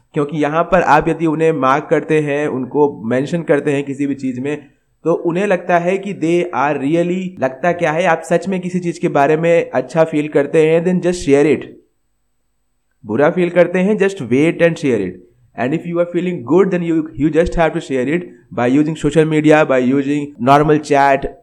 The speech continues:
वो चीज़ घूम के आपके व्यापार को आप किसी भी रूप में फ़ायदा पहुंचा सकती है। So उम्मीद करते हैं आपको ये स्ट्रेटजी पसंद आई होगी और ये स्ट्रेटजी कहीं भी काम करती है, इंसानों पे भी काम करती है, व्यापार में भी काम करती है, even everywhere, wherever लोग हैं, वहाँ, वहाँ पर ये स्ट्रेटजी काम करेगी।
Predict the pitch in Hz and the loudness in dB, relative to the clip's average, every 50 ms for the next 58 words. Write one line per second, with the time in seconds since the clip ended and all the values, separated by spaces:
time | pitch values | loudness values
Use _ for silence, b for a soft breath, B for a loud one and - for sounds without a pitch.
0 | - 123 127 156 175 175 180 190 190 185 151 139 120 120 202 226 226 - - 160 | -6 -4 0 0 0 -2 -2 -6 -8 -8 -8 -8 -4 -2 -2 0 -2 -2 -4 -4
1 | 165 160 143 143 - - 151 - 123 117 110 120 123 131 143 156 147 147 147 147 | -4 -4 -4 -6 -6 -8 -6 -4 -2 -2 -2 0 2 2 2 2 0 0 0 0
2 | 147 131 123 - - 180 190 190 226 220 220 202 175 165 156 160 156 151 156 156 | 0 0 0 -2 -2 -2 0 2 2 2 4 4 4 4 4 4 2 2 4 4
3 | 131 123 135 127 127 123 113 123 113 104 - - 95 - - 95 90 90 80 - | 6 6 6 6 6 4 4 6 4 4 4 2 -2 -2 -2 -2 -2 -2 -4 -6
4 | - _ - 107 107 113 147 202 214 - 208 202 196 196 202 175 175 190 180 170 | -10 _ -2 0 2 4 6 4 4 6 4 4 4 6 4 6 6 6 6 4
5 | 175 - - 175 180 170 180 - 156 143 143 139 135 143 143 - - - - 147 | 4 4 6 6 6 6 4 4 2 2 2 2 2 2 0 0 0 0 0 0
6 | 147 151 139 135 131 139 147 147 143 143 147 170 247 - - - - _ _ _ | 0 2 4 4 4 4 4 4 2 2 0 -4 -6 -8 -12 -16 -20 _ _ _
7 | - - 120 120 123 123 147 165 185 180 156 151 - 156 147 143 - 170 175 - | 0 2 2 4 4 6 6 6 6 6 4 2 4 2 2 2 0 -2 0 2
8 | 127 120 123 185 190 - 185 214 180 156 175 - - - 120 107 95 92 - - | 2 2 2 2 2 2 4 2 4 4 2 0 0 -2 -6 -6 -6 -6 -8 -12
9 | _ _ B B B B B B B 110 117 113 135 123 131 147 143 160 156 151 | _ _ B B B B B B B -4 0 2 4 4 4 4 4 4 4 4
10 | 156 151 156 147 143 - 156 147 147 151 151 151 156 147 139 127 123 127 127 131 | 4 4 4 2 2 2 2 2 4 4 4 4 4 4 4 4 6 6 6 6
11 | 143 143 131 135 139 135 139 135 131 131 135 135 131 127 135 131 123 143 185 208 | 6 4 2 0 0 2 2 2 2 2 0 -2 -2 -2 -2 -2 -2 -2 -2 -2
12 | 156 135 131 135 139 131 127 123 127 131 131 127 123 127 131 - - B B B | -4 -2 -2 -2 -2 -2 -2 -2 0 0 0 2 2 2 2 0 -2 B B B
13 | B B B B 95 110 117 117 123 123 120 120 120 117 101 - - 127 113 117 | B B B B 0 2 2 4 4 4 4 4 2 2 0 -2 -2 0 2 4
14 | 117 117 120 120 123 151 208 277 - 170 117 110 117 117 113 113 110 120 117 113 | 4 2 2 0 0 0 0 -2 -2 -4 -2 -2 0 0 0 0 -2 -2 -2 -4
15 | 113 - 117 110 107 110 107 104 - 113 104 92 92 123 123 120 110 95 95 92 | -4 -4 -4 -4 -2 -4 -4 -4 -4 -4 -4 -4 -4 -4 -4 -2 -2 -2 -2 -2
16 | 98 90 85 85 85 87 | -2 -4 -4 -4 -6 -8